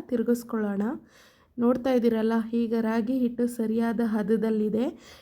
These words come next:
ಈಗ ಇದು ಕುದಿ ಬರ್ಬೇಕು. ಕುದಿ ಬರೋವರೆಗೂ ಈ ರೀತಿ ಚೆನ್ನಾಗಿ ತಿರುಗಿಸ್ಕೊಳ್ಳೋಣ. ನೋಡಿ, ಸೈಡ್ ಸೈಡಲ್ಲೆಲ್ಲ ಕುದಿ ಬರ್ತಾ ಇದೆ.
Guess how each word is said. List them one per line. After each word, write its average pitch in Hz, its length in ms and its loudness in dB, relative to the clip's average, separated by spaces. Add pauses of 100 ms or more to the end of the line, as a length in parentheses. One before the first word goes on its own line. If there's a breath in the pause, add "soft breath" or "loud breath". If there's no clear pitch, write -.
(160 loud breath)
ಈಗ 330 220 4
ಇದು 294 260 4
ಕುದಿ 254 340 0
ಬರ್ಬೇಕು. 226 640 -2
ಕುದಿ 240 300 -2
ಬರೋವರೆಗೂ 233 480 0
ಈ 247 100 2
ರೀತಿ 233 380 -2
ಚೆನ್ನಾಗಿ 226 420 -4
ತಿರುಗಿಸ್ಕೊಳ್ಳೋಣ. 226 720 -2 (100)
ನೋಡಿ, 233 320 0
ಸೈಡ್ 240 300 0
ಸೈಡಲ್ಲೆಲ್ಲ 233 540 0
ಕುದಿ 226 280 -2
ಬರ್ತಾ 214 420 -4
ಇದೆ. 226 400 -2